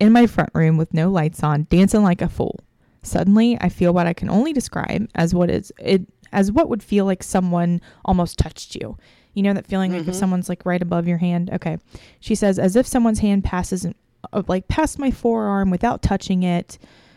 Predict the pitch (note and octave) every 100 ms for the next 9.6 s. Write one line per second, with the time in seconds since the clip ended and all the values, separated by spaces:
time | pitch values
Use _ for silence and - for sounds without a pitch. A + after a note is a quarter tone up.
0 | _ - F#3 - - G3 F#3 F3 G3+ G#3+
1 | G3+ F3+ - E3 D#3+ - - - F3 E3+
2 | - - F#3 - A#3+ - - - - _
3 | G3+ - A#3+ A#3 G#3 G3+ G3+ F#3+ F#3 F3+
4 | F3 F3 - _ F3+ E3+ - F3 F3 E3+
5 | G3 - - - _ - F3 F#3 D#3 D#3+
6 | F3 F#3+ F#3 - - D#3+ - - - _
7 | _ - _ - G3 F3+ G#3 G#3 - -
8 | F#3 F#3+ G3+ A3 A3+ - F3 F3 - E3
9 | D#3+ - D#3+ D#3 D#3+ -